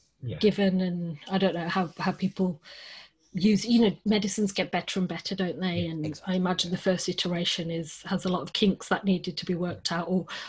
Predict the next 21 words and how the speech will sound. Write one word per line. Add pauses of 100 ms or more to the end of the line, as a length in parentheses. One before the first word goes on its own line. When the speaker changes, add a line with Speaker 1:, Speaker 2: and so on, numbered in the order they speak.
(220)
Speaker 2:
a
lot
of
kind
of
adjustments
where
that
people
probably
now
know
how
to (260)
manage
a
lot
more (580)
Speaker 1:
Yeah. (100)
Speaker 2:
of
those.